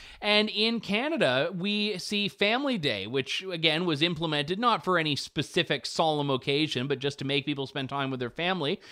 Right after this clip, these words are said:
but it just becomes a general day. How many people view Labor Day as an excuse to talk about the contributions of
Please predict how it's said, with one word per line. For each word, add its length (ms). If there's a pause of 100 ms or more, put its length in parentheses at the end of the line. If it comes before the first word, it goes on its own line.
(200)
but 140
it 100
just 220
becomes 640
a 120
general 600
day. 500 (320)
How 160
many 160
people 420
view 260
Labor 380
Day 280
as 140
an 180
excuse 480
to 100
talk 300
about 240
the 60
contributions 840 (260)
of 260